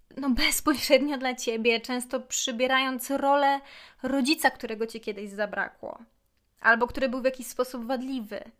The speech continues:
Potrafi potrzymać się za rękę, objąć, odebrać czasami nawet telefon poza sesją. I może ktoś, komu pasował dany nurt,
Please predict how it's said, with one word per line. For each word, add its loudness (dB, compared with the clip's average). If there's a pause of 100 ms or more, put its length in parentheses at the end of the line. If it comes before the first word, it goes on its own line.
(520)
Potrafi -6
potrzymać -2
się -6
za -2
rękę, -2
objąć, -2 (400)
odebrać 0
czasami 0
nawet -4
telefon 0
poza -2
sesją. -4 (800)
I -2
może 6
ktoś, 0
komu 2
pasował -4
dany -2
nurt, -8